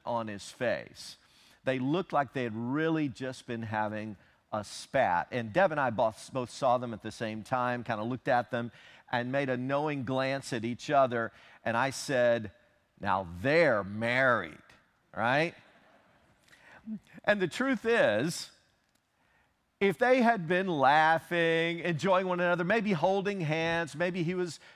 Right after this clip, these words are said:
patting her on the back or something, I would have concluded, "Ah, they're probably dating," right? What is it? What is it that happens to marriage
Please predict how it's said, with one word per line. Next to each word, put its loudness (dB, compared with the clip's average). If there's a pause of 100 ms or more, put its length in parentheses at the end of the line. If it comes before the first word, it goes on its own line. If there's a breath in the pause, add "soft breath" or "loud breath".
(100)
patting 2
her -2
on 0
the -2
back 2
or -4
something, -4
I 4
would -2
have -6
concluded, -6
"Ah, -8
they're -6
probably 0
dating," 2 (180)
right? 2 (840 soft breath)
What 2 (340)
is 0
it? -6 (480)
What 0
is -2
it -6
that 2
happens -4 (400 soft breath)
to -4
marriage -2